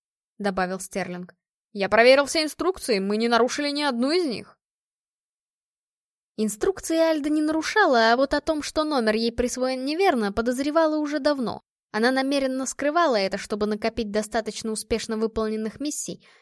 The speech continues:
и получить повышение без лишнего шума. Да, на Нергале она превзошла саму себя. Ну и что с того? Альда не сомневалась, что команда её не выдаст. Она доверяла этим людям.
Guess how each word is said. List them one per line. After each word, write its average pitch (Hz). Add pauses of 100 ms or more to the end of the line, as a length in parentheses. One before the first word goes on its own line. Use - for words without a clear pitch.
(120)
и 226
получить 262
повышение 277
без 262
лишнего 285
шума. 196 (340)
Да, 196
на 185
Нергале 208
она 233
превзошла 233
саму 214
себя. 208 (320)
Ну 226
и -
что 214
с -
того? 214 (300)
Альда 233
не 247
сомневалась, 254
что -
команда 247
её 247
не 262
выдаст. 277 (280)
Она 226
доверяла 240
этим 294
людям. 185